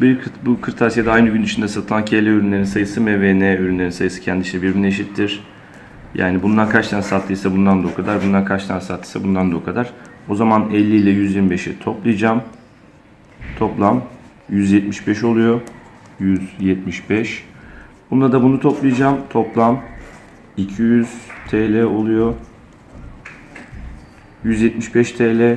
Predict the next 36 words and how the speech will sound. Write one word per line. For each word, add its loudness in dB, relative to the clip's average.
iki -4
yüz 0
T 0
L. 0
K 6
L 10
ürünlerinin 8
satışından 0
elde 2
edilen 2
toplam 0
gelirle 2
M 4
N 4
ürünlerinin 4
satışından -2
elde 2
edilen 0
toplam -2
gelir 2
birbirine -2
eşit. -6
Yani 2
ekokunu 2
bulacağım 4
yüz 2
yetmiş -2
beş -2
ile 0
iki -2
yüzün. 4
Bunun 8
ekokunu 6
bulmak 4
için 0
normalde 4